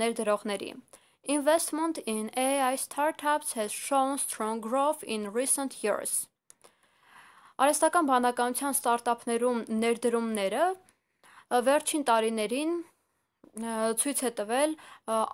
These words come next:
ամուր կամ ուժեղ, մի խոսքով, շատ աճ։ Thus, some companies have already raised hundreds of millions of dollars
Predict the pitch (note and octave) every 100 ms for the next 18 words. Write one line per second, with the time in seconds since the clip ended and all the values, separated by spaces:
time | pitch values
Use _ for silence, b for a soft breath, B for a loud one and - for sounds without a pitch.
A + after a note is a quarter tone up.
0 | A#3 A#3 A#3+ C#4 C#4 - G#3 G3+ G3+ C#4+
1 | C#4 A3 G#3+ G#3 - D#4+ C#4 - A3 G3+
2 | - C#4 C#4+ D#4 - - G#3 - - -
3 | B B B B B A#3+ B3 E4 F4 -
4 | - b b - - A#3 C4+ - D#4+ E4
5 | E4+ E4 C#4 A3 G3+ G3+ G3+ C#4+ C#4 D4
6 | D4+ - - G#3+ G#3 G#3+ - - A#3+ D#4
7 | D#4 D#4 D4+ - G#3+ - C4 C4 C4